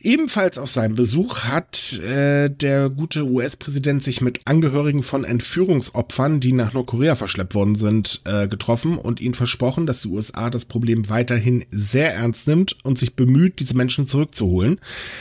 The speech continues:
Ähm, ganz kurz zur Geschichte dazu. Ähm, nach Angaben der japanischen Regierung hat Nordkorea in den neunzehnhundertsiebziger und neunzehnhundertachtziger Jahren mindestens siebzehn japanische Staatsbürger entführt. Wohlgemerkt, man geht eigentlich sogar noch von viel, viel mehr aus. Man ist sich da noch nicht ganz so sicher.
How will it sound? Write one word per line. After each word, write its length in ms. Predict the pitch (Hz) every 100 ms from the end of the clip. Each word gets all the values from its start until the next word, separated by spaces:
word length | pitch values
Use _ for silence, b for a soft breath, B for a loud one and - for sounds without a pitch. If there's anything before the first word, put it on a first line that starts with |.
| B B -
Ähm, 600 | 131 135 143 143 139 - _ _ _
ganz 220 | - 151 -
kurz 240 | 147 -
zur 140 | 143
Geschichte 800 | 135 123 - - 156 - - 110
dazu. 600 | 95 87 - - 82 85 -
Ähm, 520 | 101 113 117 120 120 B B B B B B B B - 131
nach 300 | 143 143 -
Angaben 320 | 190 185 185
der 80 | 165
japanischen 460 | 139 165 185 156
Regierung 360 | 143 170 185 170
hat 160 | 156
Nordkorea 480 | 139 147 151 143 156
in 140 | 127 135
den 140 | 131
neunzehnhundertsiebziger 880 | 143 147 147 127 - - 143 127 120
und 100 | 107
neunzehnhundertachtziger 800 | 135 135 131 113 - - 120 104
Jahren 240 | 98 104
mindestens 460 | 117 156 160 160 131
siebzehn 320 | 196 - 185
japanische 480 | 156 127 147 143 135
Staatsbürger 640 | - 147 147 - 104 92
entführt. 460 | 78 - - 120 -
Wohlgemerkt, 400 | 123 127 131 -
man 100 | 113
geht 180 | 123 131
eigentlich 200 | 123 120
sogar 240 | 120 123
noch 120 | 123
von 220 | 120 123 110
viel, 260 | - 202
viel 140 | - 127
mehr 260 | 131 123
aus. 220 | 101 123
Man 160 | 107 113
ist 120 | 110
sich 100 | 120
da 80 | 123
noch 100 | 120
nicht 140 | 110
ganz 160 | 120 117
so 80 | 104
sicher. 340 | 139 139 107